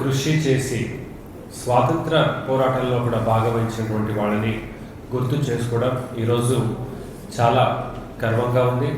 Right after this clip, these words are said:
ఆర్డీఓ గారు చెప్పారు, మనము ఫ్రీడమ్ స్ట్రగుల్ అన్నప్పుడు మహాత్మా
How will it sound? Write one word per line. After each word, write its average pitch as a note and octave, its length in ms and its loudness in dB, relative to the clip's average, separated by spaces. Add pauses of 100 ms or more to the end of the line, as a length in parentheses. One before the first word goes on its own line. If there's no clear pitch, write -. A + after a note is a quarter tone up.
(380)
ఆర్డీఓ C#3 300 4
గారు C3+ 240 2
చెప్పారు, C3 360 0 (680)
మనము C#3+ 280 4 (680)
ఫ్రీడమ్ D#3+ 420 4
స్ట్రగుల్ C3 380 2 (760)
అన్నప్పుడు C3 360 4 (640)
మహాత్మా B2+ 420 2